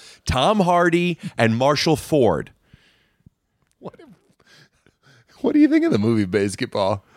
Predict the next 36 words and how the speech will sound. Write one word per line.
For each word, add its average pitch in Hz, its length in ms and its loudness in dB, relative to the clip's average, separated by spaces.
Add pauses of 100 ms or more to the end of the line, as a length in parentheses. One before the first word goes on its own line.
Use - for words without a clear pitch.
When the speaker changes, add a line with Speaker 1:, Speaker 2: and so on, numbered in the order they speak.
(280)
Speaker 1:
I - 80 -4
don't 185 140 0
remember 131 300 0
it 117 60 -2
very 107 180 2
well, 98 160 2
but 98 200 -2
whenever 127 300 0
I 147 80 0
do 139 140 -2
a 117 60 2
random 110 380 0
call 107 320 -2
to 110 140 0
a 101 40 2
Speaker 2:
It's 92 80 0
a - 20 2
Speaker 1:
movie, 110 280 0
Speaker 2:
basketball. 95 340 -6
Speaker 1:
basketball 104 560 0
is 87 160 -2
one 92 160 2
of 85 100 -2
those 80 220 0
things. 76 400 -4
Speaker 2:
Yeah, 113 160 4
that's 107 180 -2
a 101 40 -10
good 90 160 -4
one. 65 220 -14 (500)
Except 127 220 -2
nobody, 156 400 -2
did 143 220 -12
people 214 240 -6
see 254 160 -6
Basketball? 202 640 -4